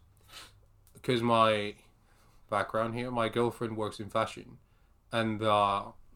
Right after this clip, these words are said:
the cuts really resemble when someone wants to make a costume.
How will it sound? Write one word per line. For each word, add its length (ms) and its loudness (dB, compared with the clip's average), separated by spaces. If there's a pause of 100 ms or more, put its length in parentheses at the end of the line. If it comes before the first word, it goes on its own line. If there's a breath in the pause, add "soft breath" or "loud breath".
(140)
the 160 -6
cuts 560 2
really 360 0
resemble 500 -4
when 160 -6
someone 340 -6
wants 200 -8
to 40 -8
make 360 -6 (280)
a 60 -20
costume. 540 -10